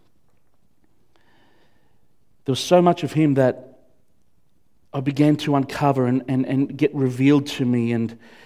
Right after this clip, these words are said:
it, it made my journey come alive. But what I realized that as we dig deeper into the supernatural ways of God, into his realm, into his kingdom realm, you better be prepared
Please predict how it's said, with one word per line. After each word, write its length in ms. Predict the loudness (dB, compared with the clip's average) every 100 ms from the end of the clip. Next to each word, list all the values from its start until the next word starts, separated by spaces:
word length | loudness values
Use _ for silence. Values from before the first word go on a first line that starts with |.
| -20 -4
it, 160 | -2 0
it 160 | -2
made 300 | 2 6 6
my 260 | 4 2 2
journey 440 | -2 -2 0 0 -2
come 200 | -2 -2
alive. 520 | 0 0 -2 -8 -20 _ _ _ _ _ _ _ _ _ _ _ _ _ _ _ _ _ _ _ _ _ _ _
But 80 | -2
what 160 | 4 8
I 100 | 8
realized 600 | 8 6 6 6 4 4
that 120 | 2
as 140 | 2
we 120 | 0 -2
dig 360 | -2 -4 -2
deeper 400 | 0 0 0 0
into 240 | 0 0 0
the 160 | 0
supernatural 760 | -2 -2 -2 0 2 2 0 0
ways 280 | 2 2 -2
of 140 | -4
God, 400 | 0 0 0 -6 -20 _ _ _ _ _ _ _ _ _ -4
into 180 | -2 -2
his 320 | 2 2 4
realm, 260 | 2 2
into 140 | 0 -2
his 180 | -6 -4
kingdom 440 | -2 0 0 0
realm, 420 | 2 0 -2 -6 -12 -20 -20 -10
you 120 | -10
better 380 | -2 4 6 8
be 200 | 6 2
prepared 640 | 0 -2 0 0 -2